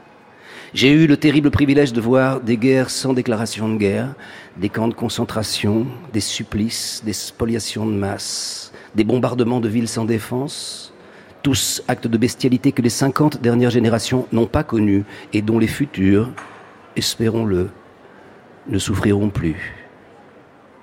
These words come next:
Paradoxalement, dans ce temps où notre monde reculait moralement d'un siècle, j'ai vu cette même humanité s'élever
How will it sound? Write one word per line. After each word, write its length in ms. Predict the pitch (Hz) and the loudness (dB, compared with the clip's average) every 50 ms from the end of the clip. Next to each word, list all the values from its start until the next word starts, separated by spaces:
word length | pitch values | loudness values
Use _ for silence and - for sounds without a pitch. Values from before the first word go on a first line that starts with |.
| - - - - - - - - - - - - - | -20 -20 -20 -20 -20 -20 -20 -20 -20 -20 -12 -4 -2
Paradoxalement, 720 | - 110 131 135 127 - - 131 131 143 147 135 123 107 - - - - - - | 0 0 2 2 2 2 2 2 4 4 4 4 2 0 -4 -12 -18 -18 -10 -2
dans 140 | 110 113 113 | 0 0 2
ce 160 | 110 - - | 2 0 -2
temps 280 | 127 - - 160 156 156 | -2 2 4 4 6 6
où 80 | 139 123 | 6 6
notre 300 | 123 117 - - 123 120 | 4 4 4 2 2 4
monde 280 | 113 120 135 139 139 127 | 6 6 6 6 6 6
reculait 560 | 101 104 120 - - 123 123 117 127 135 147 | 4 2 0 0 2 2 4 4 4 4 4
moralement 500 | 151 131 104 107 107 104 113 117 135 143 | 4 4 4 2 2 2 2 2 0 0
d'un 200 | 127 110 107 101 | 0 -2 -4 -4
siècle, 400 | - - - 135 151 160 156 113 | -4 -4 -2 0 0 0 -2 -6
j'ai 140 | 101 98 107 | -4 -2 -2
vu 360 | 104 113 123 127 127 127 127 | 0 2 4 4 4 4 2
cette 360 | 123 - - 104 - - 117 | 0 -2 -4 -4 -4 -2 0
même 160 | 123 131 120 123 | 0 2 2 2
humanité 440 | 120 117 120 120 120 113 - 139 | 2 2 2 0 0 -2 -2 -4
s'élever 600 | 131 - - 131 123 120 120 120 143 151 123 104 | -4 -2 -2 0 0 0 2 2 2 0 0 -2